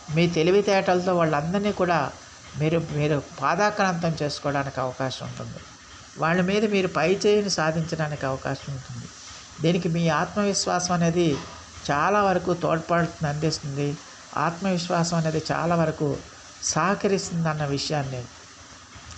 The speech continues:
గమనించాల్సిన అవసరం ఎంతైనా ఉంటుంది. అలాగే ఈ రోజున ఖచ్చితంగా కూడా మరి ఈ రోజున మీరు చేస్తున్న ప్రతి కార్యక్రమం కూడా ఎంత కష్టసాధ్యమైన పనైనా సరే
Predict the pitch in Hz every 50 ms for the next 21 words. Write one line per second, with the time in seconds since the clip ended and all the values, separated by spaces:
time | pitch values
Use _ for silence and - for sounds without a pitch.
0 | - - - 113 127 135 139 143 139 135 - 135 123 123 - - 120 113 110 110
1 | - 165 170 202 233 240 - - - - - - - - - 147 135 131 131 -
2 | 139 131 127 123 120 120 120 120 - - 127 123 - - - - - - - -
3 | - - 120 139 151 175 180 202 190 180 165 160 - - - - - - - -
4 | - - - - 160 180 185 190 208 214 240 226 208 175 160 160 165 165 175 170
5 | - - - - - - - - 147 143 - 175 185 208 202 208 214 208 190 196
6 | 190 185 190 175 160 156 151 156 160 - - - - - - - - - 143 151
7 | 156 156 147 143 139 135 135 135 - - - - - - - - - - 156 165
8 | 170 185 196 202 208 208 208 190 180 170 175 - 185 185 180 - 208 202 202 170
9 | - 147 147 - 202 202 208 196 - 175 165 170 180 185 180 190 185 185 185 180
10 | 180 165 180 175 180 185 175 156 156 160 165 165 - - - - - - - -
11 | - - 127 135 160 170 165 202 190 190 - 165 165 - - 185 170 185 180 180
12 | 180 190 180 180 170 165 165 160 160 170 170 165 160 156 - 160 160 175 202 214
13 | 269